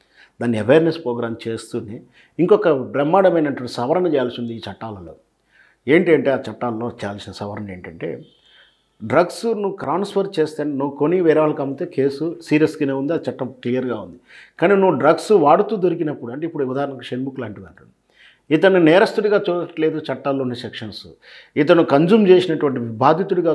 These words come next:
చూస్తుంది. అయ్యో పాపం డ్రగ్స్ వాడాడు, వ్యాధి, ఇతను ఒక రోగిలా చూస్తుంది. డ్రగ్స్ వాడడం అనేది నేరస్తుడు ఒక నేరం ప్రభావంలో తక్కువ ఉంటుంది, శిక్ష తక్కువగా ఉంటుంది. అప్పుడు అతను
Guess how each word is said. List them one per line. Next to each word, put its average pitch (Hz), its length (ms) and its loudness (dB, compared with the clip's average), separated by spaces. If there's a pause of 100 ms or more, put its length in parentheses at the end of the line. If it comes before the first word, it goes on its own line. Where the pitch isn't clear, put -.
చూస్తుంది. 117 360 -10
అయ్యో 127 160 -6 (100)
పాపం 120 260 -10
డ్రగ్స్ 113 300 -8
వాడాడు, 101 360 -12 (480)
వ్యాధి, 123 420 2 (140)
ఇతను 113 200 -8
ఒక 113 180 -6
రోగిలా 156 360 4 (120)
చూస్తుంది. 101 420 -12 (160)
డ్రగ్స్ 151 260 0 (120)
వాడడం 165 440 6
అనేది 143 300 -4 (360)
నేరస్తుడు 156 420 2
ఒక 143 160 0
నేరం 160 260 4 (320)
ప్రభావంలో 139 440 2 (120)
తక్కువ 139 300 -6
ఉంటుంది, 123 340 -6
శిక్ష 117 180 -10 (120)
తక్కువగా 127 300 -6 (100)
ఉంటుంది. 98 340 -14 (520)
అప్పుడు 165 200 4
అతను 143 260 2